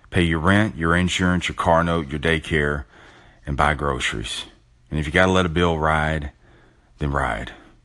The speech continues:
I know you got good credit, but guess what? You'll get it back. If it can go down, then it can surely go back up. The reason why we're so exhausted, the reason why you have no idea how you got home or what your daughter just told you that happened at school today,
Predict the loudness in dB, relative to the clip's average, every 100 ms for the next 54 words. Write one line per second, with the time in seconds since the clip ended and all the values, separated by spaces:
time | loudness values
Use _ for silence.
0 | _ _ _ _ _ _ _ _ 0 4
1 | 4 4 2 0 -2 -4 -4 -4 -6 -14
2 | -20 _ _ _ _ _ _ -2 0 0
3 | 0 -2 0 0 0 -2 -2 -6 -8 -16
4 | -20 _ _ -2 0 2 2 4 4 4
5 | 2 2 2 0 0 -2 -2 0 0 0
6 | -2 0 0 -2 -4 -6 -14 -20 -20 -20
7 | -20 -20 -20 -10 0 4 4 4 4 6
8 | 4 2 4 2 2 2 2 2 0 -2
9 | -2 0 2 2 2 2 4 4 2 2
10 | 2 2 2 2 2 2 2 2 0 0
11 | 2 2 0 0 2 0 0 -2 -2 -2
12 | 2 2 2 0 -2 -4 0 0 0 0
13 | 0 0 0 0 -4 -4 -2 0 0 0
14 | 0 0 0